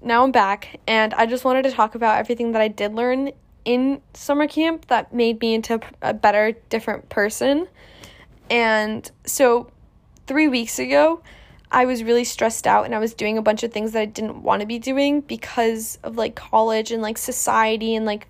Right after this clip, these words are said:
fitting in, you know what I mean? Like, I had, like, a job, two internships, um, community service, plus working on my podcast and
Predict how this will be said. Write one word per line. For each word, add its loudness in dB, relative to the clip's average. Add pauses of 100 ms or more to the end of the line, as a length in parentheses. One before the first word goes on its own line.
fitting 2
in, -2 (340)
you 0
know 6
what 4
I -2
mean? -2
Like, -4
I 2
had, -2
like, -4
a -2
job, 4 (260)
two 2
internships, 0 (540)
um, 4
community 2
service, 0
plus 0
working 0
on 0
my 2
podcast -2
and -2